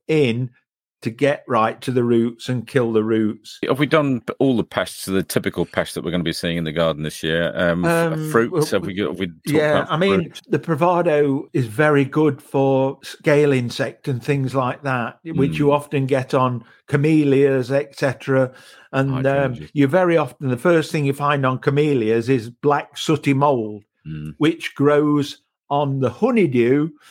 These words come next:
Speaker 1: that is produced by the scale insect. And, um, as we know, um, I was sitting next to my plum tree, uh, yesterday, sitting under the plum tree,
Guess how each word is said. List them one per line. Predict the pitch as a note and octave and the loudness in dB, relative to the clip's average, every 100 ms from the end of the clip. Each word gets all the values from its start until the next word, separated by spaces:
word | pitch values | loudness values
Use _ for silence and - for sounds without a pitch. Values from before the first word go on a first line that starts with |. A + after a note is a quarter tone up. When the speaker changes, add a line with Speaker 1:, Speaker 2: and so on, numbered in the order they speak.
| - | -4
Speaker 1:
that | E3+ D3 | -4 0
is | F3 - | -2 -2
produced | - D3 F3+ G3+ C#3 D3 - - - D#3+ | -4 0 2 4 2 2 -2 -18 -6 -2
by | D3 D#3 | 2 2
the | D3 | 0
scale | C#3 - F3 E3+ C#3+ | -2 0 2 4 2
insect. | C3 A#2+ - G#2+ - _ _ _ - - _ _ | 0 -4 -6 -6 -8 _ _ _ -20 -20 _ _
And, | C3+ C3 C3 B2+ | -2 -2 2 2
um, | B2+ A#2+ A#2+ | 2 0 -2
as | D#3 C#3+ | -4 0
we | D3 | 0
know, | C#3 C#3+ A2+ G#2 - - - | 2 4 2 0 -8 -20 -6
um, | D3 C3 - | -4 -2 0
I | E3+ | 2
was | G#3 C#3 | 2 0
sitting | E3 D3+ D3+ D3 | -2 -2 -2 -2
next | F3+ - | -6 -6
to | C#3 | -2
my | C#3 | -2
plum | C3+ F#3 E3+ C#3 | 0 -2 -2 -4
tree, | - A2+ A2 - _ _ _ - | 0 2 0 -4 _ _ _ 0
uh, | A#2+ B2+ | 0 2
yesterday, | C3+ C#3 - B2+ A#2 B2 | 2 0 0 0 2 2
sitting | C3 G3 F#3+ D#3+ | 0 -2 0 2
under | F#3 E3+ | 2 2
the | C3 A#2 | 0 0
plum | B2+ A#2+ A2 | 0 -2 -4
tree, | - A#2+ C#3 C#3 | -2 0 0 -4